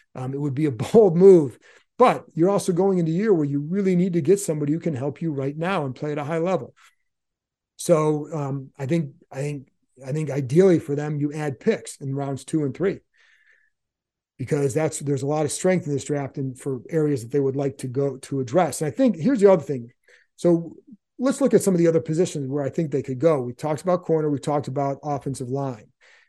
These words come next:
And I think, um, safety is a, it is a, is a definitely a position they want. They want to get some help at Buffalo nickel for Cam Curl. They would like to re-sign him.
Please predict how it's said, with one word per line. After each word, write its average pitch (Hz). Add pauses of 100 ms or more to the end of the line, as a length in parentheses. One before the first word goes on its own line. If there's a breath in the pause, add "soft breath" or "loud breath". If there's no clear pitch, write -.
(140)
And 147
I 143
think, 165 (440)
um, 131
safety 180
is 165
a, 165 (400)
it 143
is 139
a, 143 (360)
is 123
a 131
definitely 170
a 139
position 139
they 135
want. 139 (400 soft breath)
They 120
want 165
to 180
get 156
some 143
help 147
at 123
Buffalo 151
nickel 139
for 120
Cam 135
Curl. 127 (480 soft breath)
They 151
would 254
like 226
to 220
re-sign 202
him. 110